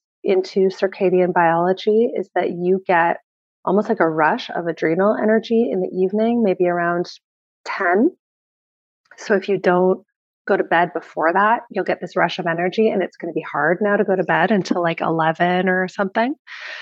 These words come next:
But something that I would do a lot, and I'm not doing this anymore. I haven't even been doing this probably for maybe two years,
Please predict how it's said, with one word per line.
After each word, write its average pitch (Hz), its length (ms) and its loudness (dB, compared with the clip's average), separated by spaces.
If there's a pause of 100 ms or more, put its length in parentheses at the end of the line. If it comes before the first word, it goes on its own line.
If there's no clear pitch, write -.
(360)
But 165 180 0
something 214 360 2
that - 200 -2
I 196 480 2 (560)
would 202 260 -2
do 185 360 0
a 165 100 -4
lot, 165 540 0 (200)
and 170 240 -4
I'm 175 120 -2
not 202 180 2
doing 175 260 -2
this 170 200 0
anymore. 165 340 0
I 165 40 0
haven't 175 360 0
even 165 220 -6
been 160 100 -20
doing - 220 -4
this - 220 -4
probably 180 300 -2
for - 360 -2
maybe 226 200 2
two 240 200 0
years, 233 520 2